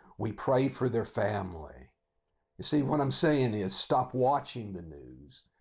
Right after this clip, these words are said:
and start praying the news. When you wash your hands for twenty seconds, multiple times a day, don't just do what the officials say, sing happy birthday.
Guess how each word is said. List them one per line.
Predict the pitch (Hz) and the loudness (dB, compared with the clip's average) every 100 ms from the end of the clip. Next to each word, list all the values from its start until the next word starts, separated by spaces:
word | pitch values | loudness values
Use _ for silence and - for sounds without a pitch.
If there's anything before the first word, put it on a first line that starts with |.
| _ _ - | _ _ -14
and | - | -14
start | 95 - 104 95 - | -10 -2 0 -2 -6
praying | - 117 101 92 76 76 | -2 -2 -2 -6 -10 -14
the | 78 | -14
news. | 76 76 - 64 62 - - _ _ _ _ _ _ _ - | -14 -16 -20 -20 -20 -20 -20 _ _ _ _ _ _ _ 0
When | 156 | 4
you | 160 | 4
wash | 147 160 196 - | 6 4 2 2
your | 175 | 0
hands | 135 156 151 117 113 | 0 0 0 0 -4
for | - 123 | -4 -4
twenty | - 139 123 117 | -2 0 2 0
seconds, | - 120 104 - 82 - | 2 2 2 0 -8 -8
multiple | 101 110 131 151 151 120 | -6 0 2 2 -2 -6
times | - 110 110 92 | -2 0 0 -2
a | 87 | -8
day, | 82 82 67 65 - _ _ _ _ _ _ _ | -8 -6 -8 -12 -20 _ _ _ _ _ _ _
don't | 127 175 208 | -2 2 2
just | 160 156 147 120 | 2 -2 -2 -2
do | 131 131 120 117 107 | 0 2 2 -2 -6
what | - 127 120 | -6 -6 -4
the | 113 | -6
officials | 104 117 113 95 101 | -4 -4 -4 -6 -6
say, | - 110 95 90 | -2 0 0 -2
sing | - - 104 | -4 -4 -4
happy | 110 117 - | -2 -2 -2
birthday. | 92 95 92 92 - 71 - | -2 0 0 -2 -4 -4 -4